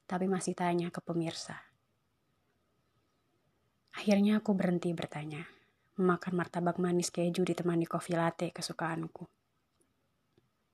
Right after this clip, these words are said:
Apa aja deh, terserah Tuhan. Toh, selama ini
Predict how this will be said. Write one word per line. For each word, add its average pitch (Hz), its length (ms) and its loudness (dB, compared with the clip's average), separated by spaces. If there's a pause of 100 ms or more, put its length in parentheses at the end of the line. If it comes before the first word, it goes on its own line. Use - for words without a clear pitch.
(880)
Apa 165 320 0
aja 175 160 -2
deh, 220 240 4 (160)
terserah 165 400 -2
Tuhan. 202 400 -2 (800)
Toh, 233 240 0 (240)
selama 185 320 4
ini 190 320 6